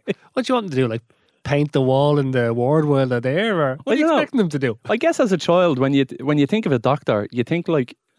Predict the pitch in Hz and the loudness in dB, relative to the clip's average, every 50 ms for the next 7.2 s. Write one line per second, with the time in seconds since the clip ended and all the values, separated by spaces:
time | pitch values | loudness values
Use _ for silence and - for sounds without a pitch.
0 | _ _ - 170 208 196 196 185 214 208 214 196 143 151 170 208 - - 196 175 | _ _ 0 0 0 0 0 0 0 0 0 2 2 2 2 0 -2 -2 -4 -2
1 | - 165 147 - 143 - 127 - - 156 151 - - 147 160 185 - 120 95 92 | -2 -2 -2 -2 -4 -4 -6 -4 -4 -6 -4 -2 -4 -2 -2 -4 -4 -6 -8 -8
2 | - _ _ _ _ _ _ _ _ _ _ _ _ _ _ _ - 127 - 110 | -10 _ _ _ _ _ _ _ _ _ _ _ _ _ _ _ -10 -8 -8 -6
3 | - 143 143 135 - - - _ _ _ _ _ _ _ _ _ _ _ _ _ | -6 -6 -6 -6 -8 -12 -20 _ _ _ _ _ _ _ _ _ _ _ _ _
4 | _ _ _ 143 135 135 - 165 175 180 - 165 156 - 139 131 127 117 - 139 | _ _ _ 0 0 0 0 -2 -2 0 0 -2 -2 -4 -4 -6 -4 -4 -2 -4
5 | 131 - - 127 117 110 - - 110 107 107 113 120 120 123 117 110 - 113 107 | -4 -4 -2 -2 -2 -2 -2 -4 -4 -4 -2 -2 -2 -2 -2 -4 -6 -6 -8 -8
6 | - - - 110 104 113 117 113 - 98 92 98 - _ _ _ 104 101 101 107 | -8 -10 -8 -6 -6 -6 -6 -4 -4 -4 -4 -4 -8 _ _ _ -8 -6 -4 -4
7 | 101 101 101 - | -4 -4 -6 -6